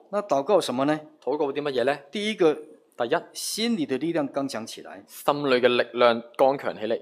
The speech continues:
Speaker 1: 啊，第二個，
Speaker 2: 第二，
Speaker 1: 十七節，
Speaker 2: 十七節，
Speaker 1: 就是讓信徒的愛心有根有基。
Speaker 2: 就係讓信徒嘅愛心有根有基。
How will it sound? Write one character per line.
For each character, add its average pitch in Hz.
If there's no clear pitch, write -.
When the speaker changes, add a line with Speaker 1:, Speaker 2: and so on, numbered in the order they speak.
Speaker 1:
啊， 139
第 226
二 202
個， 151
Speaker 2:
第 -
二， 120
Speaker 1:
十 -
七 180
節， 107
Speaker 2:
十 -
七 -
節， 113
Speaker 1:
就 226
是 220
讓 202
信 214
徒 127
的 160
愛 180
心 185
有 127
根 165
有 104
基。 165
Speaker 2:
就 -
係 147
讓 143
信 160
徒 123
嘅 -
愛 160
心 190
有 110
根 165
有 95
基。 143